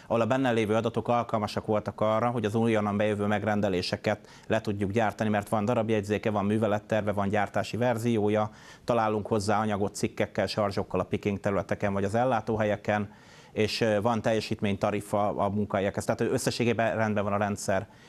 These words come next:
Az egy alapállítás volt, hogy visszamenőleg néhány adatot migrálunk csak be. Ilyen a gyártási szám,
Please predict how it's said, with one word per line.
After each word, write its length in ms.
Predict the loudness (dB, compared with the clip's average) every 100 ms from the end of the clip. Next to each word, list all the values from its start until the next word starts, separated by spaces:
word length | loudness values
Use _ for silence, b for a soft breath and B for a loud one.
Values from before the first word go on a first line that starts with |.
| B B
Az 120 | -2
egy 100 | 2
alapállítás 720 | 2 2 0 0 0 0 -2 0
volt, 200 | 0 0
hogy 140 | 0
visszamenőleg 840 | 0 0 0 2 2 2 2 0 -6 b b
néhány 400 | 0 2 2 0
adatot 320 | 0 -2 -2
migrálunk 540 | 0 0 2 2 0 -4
csak 280 | -2 -2 0
be. 220 | 0 0 -6 -8
Ilyen 200 | -2 0
a 60 | 2
gyártási 560 | 2 0 0 -2 -2
szám, 500 | -4 0 0 0 -4